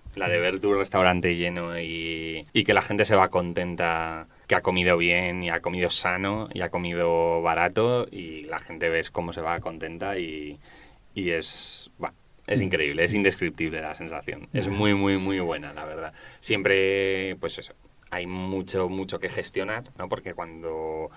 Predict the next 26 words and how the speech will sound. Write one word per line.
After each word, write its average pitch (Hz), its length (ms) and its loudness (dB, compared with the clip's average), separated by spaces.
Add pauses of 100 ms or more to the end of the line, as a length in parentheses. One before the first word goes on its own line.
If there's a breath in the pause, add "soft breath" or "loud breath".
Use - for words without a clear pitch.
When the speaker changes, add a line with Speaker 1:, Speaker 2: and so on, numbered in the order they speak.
(180 loud breath)
Speaker 1:
eh, 82 340 -2
gestionas 85 400 -2
un 90 80 -4
restaurante, 87 400 -2
pues 101 140 0
tienes 87 220 -8
a 87 60 -6
muchas 87 320 -8
personas, 104 580 -6
¿no? 101 140 -12
Trabajando 87 460 -10
contigo 95 540 0
y, 78 600 -4
y 85 180 -10
toda 82 200 0
esa 87 160 -2
parte 85 320 0
de 80 80 -2
recursos 87 460 -8
humanos, 82 380 -6
pues 85 180 -4
la 78 100 -6
llevábamos 78 400 -8
nosotros, 87 400 -6
obviamente, 87 560 0
y, 76 400 -4